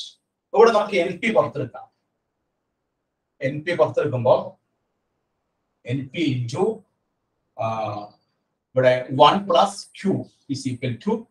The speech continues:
one point eight. എൻ പി into one plus Q is equal to one point eight.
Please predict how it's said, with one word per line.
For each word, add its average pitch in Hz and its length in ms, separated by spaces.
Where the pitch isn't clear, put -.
one 147 240
point 120 440
eight. - 440
എൻ - 220
പി 151 80
into 120 360
one 131 200
plus 143 260
Q 139 220
is 127 240
equal 120 220
to 208 140
one 120 200
point - 320
eight. - 340